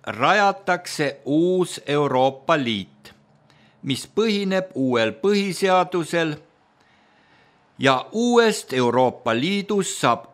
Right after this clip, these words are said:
uus Euroopa riik maailma riikide hulgas. Selle riigi olemasolevad liikmesriigid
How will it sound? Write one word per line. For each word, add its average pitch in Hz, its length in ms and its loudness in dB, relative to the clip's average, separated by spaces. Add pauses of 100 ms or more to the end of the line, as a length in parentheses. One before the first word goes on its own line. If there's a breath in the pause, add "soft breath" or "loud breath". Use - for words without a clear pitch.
uus 185 720 0 (140)
Euroopa 117 760 0
riik 196 640 -4
maailma 135 920 2
riikide 120 800 -6
hulgas. 92 720 -8 (1300 soft breath)
Selle 214 340 2
riigi 180 600 0 (100)
olemasolevad 151 1120 2
liikmesriigid 127 1040 -4